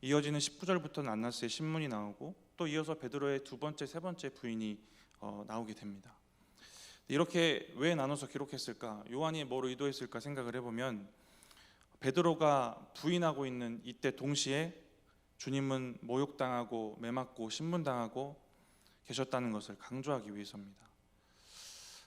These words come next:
자기 스승은 이렇게 비참하게, 어, 처해 있는데 여종이라는 이 작고 연약한 자에게 넘어지는,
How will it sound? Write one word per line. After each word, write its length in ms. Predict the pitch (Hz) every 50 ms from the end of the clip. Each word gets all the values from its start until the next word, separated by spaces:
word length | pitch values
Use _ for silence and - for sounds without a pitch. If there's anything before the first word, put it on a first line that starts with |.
| - _
자기 200 | - - 127 147
스승은 340 | 151 208 202 214 220 208 175
이렇게 240 | 156 160 147 - 131
비참하게, 840 | - - - - 175 160 151 143 123 123 123 123 120 110 98 98 98 98 - - _ _ _ _ -
어, 400 | 113 110 110 107 107 107 104 107 -
처해 260 | - - 160 156 151
있는데 540 | 139 123 113 110 110 117 127 120 107 104 101 - - _ _ _ _ - - - - - -
여종이라는 760 | 120 123 127 156 151 147 147 143 143 - 135 131 135 135 135 131
이 60 | 127
작고 400 | 123 - - - - - 175 151
연약한 340 | 135 131 135 127 - 143 131
자에게 320 | 120 127 123 123 110 120 117
넘어지는, 600 | 110 113 117 123 117 - 113 117 135 165 185